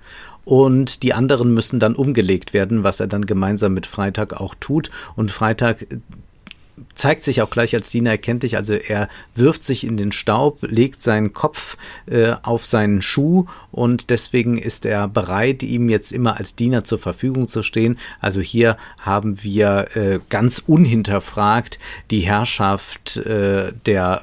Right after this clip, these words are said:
weißen Ethnie. Und das ist aber etwas, was dann,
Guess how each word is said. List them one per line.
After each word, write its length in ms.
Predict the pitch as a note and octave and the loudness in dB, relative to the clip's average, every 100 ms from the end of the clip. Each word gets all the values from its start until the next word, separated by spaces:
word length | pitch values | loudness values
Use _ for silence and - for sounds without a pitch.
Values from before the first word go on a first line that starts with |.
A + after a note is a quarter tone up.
| - | -4
weißen 380 | F2+ F#2+ - G2+ | -4 -2 -2 -2
Ethnie. 640 | G#2+ - G2+ F#2 G#2 F3 - - - - - | -2 -4 -2 0 2 0 -4 -20 -20 -20 2
Und 520 | B2+ C3+ C3+ C3+ - - | 4 6 4 2 -4 -2
das 280 | C3+ C#3+ - | -2 0 -4
ist 260 | E3 - | -4 -4
aber 180 | C#3 C#3 | 0 0
etwas, 380 | B2+ - C3 - | 0 0 -2 0
was 200 | B2+ - | -4 0
dann, 320 | B2 A#2 B2 | 2 2 0